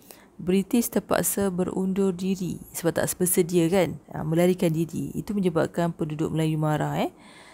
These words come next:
kepada British. Ha, jadi British kena dapatkan semula kepercayaan daripada penduduk.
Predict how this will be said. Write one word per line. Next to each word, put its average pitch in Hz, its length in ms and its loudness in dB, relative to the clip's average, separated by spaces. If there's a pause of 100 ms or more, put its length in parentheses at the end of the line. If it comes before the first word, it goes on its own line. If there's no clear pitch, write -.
(260)
kepada 151 320 -2
British. - 640 -8 (160)
Ha, - 400 -12 (640)
jadi 156 320 0
British 185 400 0
kena 180 400 0 (160)
dapatkan 185 560 0
semula 165 320 -2
kepercayaan 165 800 -2 (240)
daripada 190 560 -4
penduduk. 143 560 -6